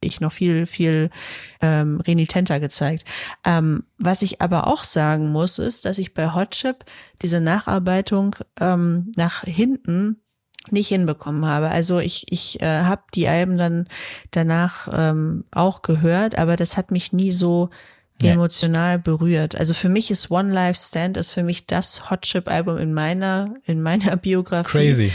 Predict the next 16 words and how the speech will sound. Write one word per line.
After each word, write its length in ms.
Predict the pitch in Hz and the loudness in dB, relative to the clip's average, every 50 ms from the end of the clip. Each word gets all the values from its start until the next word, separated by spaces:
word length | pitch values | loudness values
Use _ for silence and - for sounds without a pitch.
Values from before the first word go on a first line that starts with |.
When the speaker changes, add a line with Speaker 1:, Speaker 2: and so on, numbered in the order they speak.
| - | 0
Speaker 2:
ja, 180 | - 113 117 117 | 2 2 4 4
Speaker 1:
Weil 100 | 131 170 | 4 4
das, 460 | 165 165 113 120 127 131 - - - _ - - | 2 2 2 4 4 2 2 0 -2 _ -8 -2
Speaker 2:
mhm. 80 | 175 | 0
Speaker 1:
ja, 260 | 175 185 185 180 175 | 2 2 4 2 2
witzig, 380 | 175 196 - - 175 180 - - | 0 0 0 0 0 0 -2 -2
ne? 220 | 175 180 196 202 | -2 -2 -2 0
Weil 120 | 190 175 175 | 0 0 0
das 220 | 175 185 185 - | 0 0 0 0
halt 160 | 202 185 175 | 0 -2 -2
auch 140 | - - - | -2 -4 -4
irgendwie 260 | - - 180 180 180 | -2 -2 0 0 0
so 140 | 175 175 170 | 0 0 -2
biografisch 640 | 175 180 175 170 170 - - 175 180 180 - 180 - | 0 0 0 0 0 -2 -2 -2 -2 -2 -2 -4 -4
aufgeladen 640 | - - 196 - - - 185 185 185 185 185 190 185 | -2 -4 -4 -4 -4 -4 -2 -2 0 -2 -2 -2 -4
ist. 240 | - 196 202 - - | -2 -2 -2 -4 -4